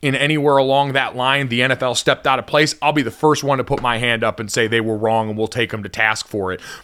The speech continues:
But with the lack of information concrete that we have on that now, I'm going to withhold from that. And what I'd say is probably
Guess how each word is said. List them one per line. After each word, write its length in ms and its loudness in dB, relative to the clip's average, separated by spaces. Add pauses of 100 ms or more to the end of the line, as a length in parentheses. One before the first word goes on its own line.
But 140 2
with 100 -2
the 80 0
lack 320 0
of 80 0
information 640 -4
concrete 600 -2
that 120 -6
we 120 -8
have 220 0
on 220 0
that 240 -2
now, 400 0 (340)
I'm 240 0
going 340 -2
to 120 -6
withhold 540 0
from 160 -4
that. 320 -6
And 160 -2
what 120 2
I'd 180 0
say 240 2
is 140 -2
probably 640 -2